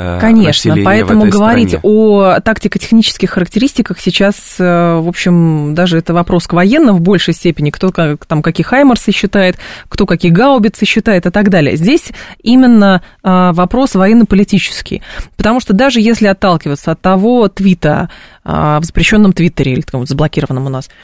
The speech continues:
Speaker 2: значит, Урсула фон дер Ляйен, которую вчера удалили про сто тысяч погибших, а, представителей В С У,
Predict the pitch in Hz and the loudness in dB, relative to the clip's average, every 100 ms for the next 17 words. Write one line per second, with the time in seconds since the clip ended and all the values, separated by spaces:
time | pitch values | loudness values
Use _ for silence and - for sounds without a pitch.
0 | - - 170 160 156 - 160 175 220 208 | -20 -10 -6 -4 -4 -2 -2 0 0 2
1 | 202 196 202 165 151 170 175 - 226 202 | 2 2 2 2 0 -2 -2 -2 0 2
2 | 165 131 - 175 175 226 339 262 165 - | 0 -2 -4 0 2 4 4 4 2 0
3 | 170 - 196 180 - 147 - 160 151 170 | -2 -2 -2 -2 -2 -4 0 -2 0 0
4 | 170 - 147 - - 156 151 147 - 170 | 0 -2 -8 -6 -4 -2 -2 -6 -4 -2
5 | 160 156 - 202 165 | 0 -2 0 0 0